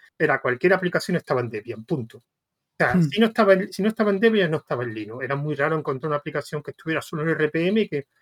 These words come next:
Speaker 1: y ahora se ha convertido en, todo está en Arch Linux.
Speaker 2: Sí,
Speaker 1: Después te lo
Speaker 2: sí.
Speaker 1: puedes encontrar en Debian, después te lo puedes encontrar en Fedora, algunas sí, otras no, pero todo en Arch. Y el ecosistema es,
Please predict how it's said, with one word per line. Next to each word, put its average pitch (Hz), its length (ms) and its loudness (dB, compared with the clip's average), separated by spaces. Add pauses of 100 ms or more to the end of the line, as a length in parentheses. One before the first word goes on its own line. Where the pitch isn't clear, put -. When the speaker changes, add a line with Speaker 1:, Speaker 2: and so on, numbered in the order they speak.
(260)
Speaker 1:
y 143 60 -2
ahora 160 120 2
se 190 140 -2
ha - 20 0
convertido 196 500 2
en, 180 160 4 (280)
todo 226 240 8
está - 500 -2
en 151 160 4
Arch 131 160 2
Linux. 113 360 -10 (640)
Speaker 2:
Sí, 151 360 -2
Speaker 1:
Después 196 300 4
te 285 100 4
lo 202 60 6
Speaker 2:
sí. 165 40 2
Speaker 1:
puedes 196 180 6
encontrar 185 360 4
en 139 60 -2
Debian, 123 360 0
después - 280 -6
te - 80 -4
lo 165 100 0
puedes 156 160 0
encontrar 156 320 -2
en 143 60 -4
Fedora, 131 320 0
algunas 123 380 -6
sí, 185 180 -4
otras 131 260 -4
no, 113 240 -10
pero 156 180 -2
todo 202 320 0
en 123 80 -2
Arch. 120 160 -6 (120)
Y 123 340 -6
el 123 160 -2
ecosistema 139 680 -4
es, - 220 -6